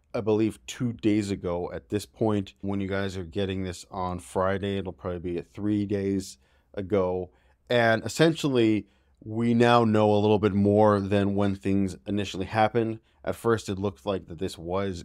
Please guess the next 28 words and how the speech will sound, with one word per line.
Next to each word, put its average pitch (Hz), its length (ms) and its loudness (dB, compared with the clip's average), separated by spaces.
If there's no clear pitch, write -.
a 92 260 -6
Russian 95 640 -2
missile 92 400 -4
which 87 240 -8
had 85 260 -8
been, 78 400 -6
uh, 82 160 -6
misfired 98 880 0
and 87 220 -8
had 82 180 -8
found 90 320 -6
its 85 160 -12
way 87 220 -6
into 80 160 -10
Polish 87 380 -6
territory. 98 440 -2
At 85 60 -4
least 85 200 -8
this 82 140 -8
is 82 160 -12
what 85 260 -6
the 98 260 0
initial 95 340 -4
p-, - 260 -18
reports 110 480 2
were 92 120 -6
saying. 107 480 0
However, 107 640 6